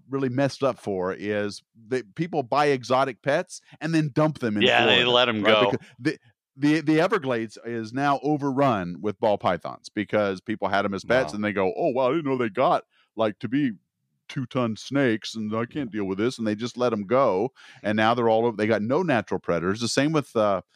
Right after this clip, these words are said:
Speaker 1: the same with iguanas down in South Florida. They're, they're everywhere now. So
Speaker 2: Yeah.
Speaker 1: this was also a dumping ground for exotic pets. Don't get me started on the tigers. <laughs>
Speaker 3: Yeah.
Speaker 1: Because
Speaker 2: Oh,
Speaker 1: there's
Speaker 2: no,
Speaker 1: tigers.
Speaker 2: no doubt there's tigers running around.
Speaker 1: <laughs>
Speaker 3: So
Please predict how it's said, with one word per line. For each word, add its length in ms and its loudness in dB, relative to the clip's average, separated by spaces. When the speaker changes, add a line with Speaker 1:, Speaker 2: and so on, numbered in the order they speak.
Speaker 1:
the 40 -16
same 220 -4
with 120 -8
iguanas 720 -6
down 200 2
in 120 -2
South 280 0
Florida. 400 -4
They're, 400 0
they're 220 -2
everywhere 560 -2
now. 260 -18
So 180 -4
Speaker 2:
Yeah. 60 -4
Speaker 1:
this 100 2
was 140 -4
also 260 2
a 60 0
dumping 400 0
ground 340 -6
for 240 -12
exotic 500 -8
pets. 440 -14
Don't 140 -16
get 120 -8
me 80 -2
started 260 0
on 100 -2
the 60 -8
tigers. 560 -4
<laughs> 80 2
Speaker 3:
Yeah. 60 -4
Speaker 1:
Because 320 2
Speaker 2:
Oh, 20 2
Speaker 1:
there's 120 2
Speaker 2:
no, 140 4
Speaker 1:
tigers. 300 -2
Speaker 2:
no 220 4
doubt 420 2
there's 240 0
tigers 540 0
running 320 0
around. 340 -2
Speaker 1:
<laughs> 220 -12
Speaker 3:
So 320 -6